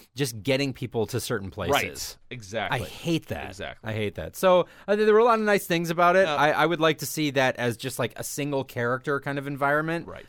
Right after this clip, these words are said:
Speaker 1: with less arbitrary puzzles, and then I'd be much more into it.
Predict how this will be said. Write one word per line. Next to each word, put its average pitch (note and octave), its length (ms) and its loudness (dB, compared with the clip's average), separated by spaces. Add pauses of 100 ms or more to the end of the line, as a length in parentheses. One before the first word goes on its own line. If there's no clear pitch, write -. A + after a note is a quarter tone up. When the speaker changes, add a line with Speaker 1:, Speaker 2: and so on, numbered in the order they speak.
Speaker 1:
with C3 220 0
less B2 280 2
arbitrary A2 600 -2
puzzles, F2 500 -4
and A2+ 180 -8
then A#2 120 -2
I'd G#2+ 160 -2
be F#2+ 160 -6
much G2 200 -8
more F2 220 -6
into E2+ 240 -10
it. D2+ 180 -14